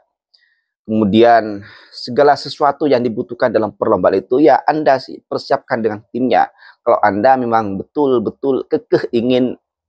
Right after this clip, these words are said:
melakukan satu perlombaan budaya antara Indonesia dan Malaysia. Nah, tadi itu kan juga sempat Kokori ini menyinggung soal Riau Ponorogo. Kalau bisa, adakan juga tari Riau Ponorogo. Siapa yang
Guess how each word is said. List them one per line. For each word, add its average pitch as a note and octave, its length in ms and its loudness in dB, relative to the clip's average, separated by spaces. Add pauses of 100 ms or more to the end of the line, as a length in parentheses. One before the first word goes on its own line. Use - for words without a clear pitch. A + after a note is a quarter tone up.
(100)
melakukan G#2+ 480 0
satu G#2+ 400 -6
perlombaan F#2+ 720 2
budaya F#2 480 2 (400)
antara A2+ 240 -2
Indonesia A2 240 -4
dan G2 160 -2
Malaysia. F2+ 480 -2 (720)
Nah, B2 240 0
tadi C3 320 2
itu D3 160 0
kan C3+ 160 0
juga G#2+ 240 2
sempat G#2 400 -4 (340)
Kokori G#2 480 2
ini A2+ 160 2
menyinggung G2+ 480 0
soal G2+ 480 -2
Riau F#2 160 -2
Ponorogo. F2+ 640 0
Kalau F#2+ 160 2
bisa, G2 480 0 (400)
adakan G#2 400 -2
juga G2+ 480 2
tari G#2 320 2
Riau G2+ 240 0
Ponorogo. F#2+ 640 -2
Siapa F#2+ 400 0
yang F#2 400 2